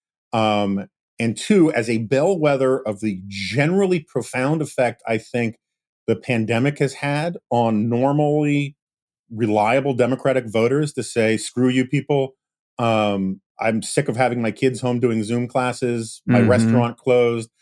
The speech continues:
Speaker 1: I think we could be looking at a transformative thing in American politics that we haven't,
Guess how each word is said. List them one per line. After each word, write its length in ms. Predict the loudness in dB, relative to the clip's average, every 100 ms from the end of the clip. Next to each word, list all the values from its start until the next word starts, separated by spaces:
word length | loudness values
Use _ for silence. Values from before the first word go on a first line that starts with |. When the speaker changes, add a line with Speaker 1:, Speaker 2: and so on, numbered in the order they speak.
| _ _ -2
Speaker 1:
I 80 | 0
think 280 | 0 -2 -6 _ _ _ -8
we 220 | 0 2
could 160 | 2 0
be 100 | 2
looking 540 | 2 2 0 -2 -2 -2
at 300 | 0 0 -2
a 340 | -4 -2 -4 -4
transformative 720 | -4 -4 -2 0 2 2 0
thing 220 | 0 0
in 60 | 0
American 380 | -2 -2 -4 -4
politics 560 | 0 0 -2 -6 -6
that 120 | -10 -8
we 200 | -4 -4
haven't, 480 | 0 -2 -2 -4